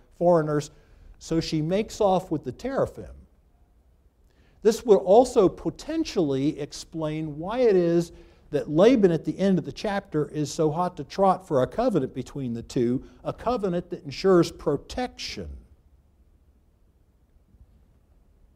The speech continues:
He doesn't want Jacob coming back. I mean, this is sayonara.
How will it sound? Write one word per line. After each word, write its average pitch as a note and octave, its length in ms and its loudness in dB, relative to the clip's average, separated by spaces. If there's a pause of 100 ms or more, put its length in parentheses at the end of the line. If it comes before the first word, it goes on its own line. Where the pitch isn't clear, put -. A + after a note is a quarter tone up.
(520)
He F#3 60 0
doesn't F#3 300 2
want D#3+ 240 -2
Jacob F3+ 400 0
coming C3 320 -6
back. A#2 380 -4
I A2+ 40 -12
mean, A2+ 160 -10
this C#3+ 220 -8
is B2+ 100 -10
sayonara. C3 680 -10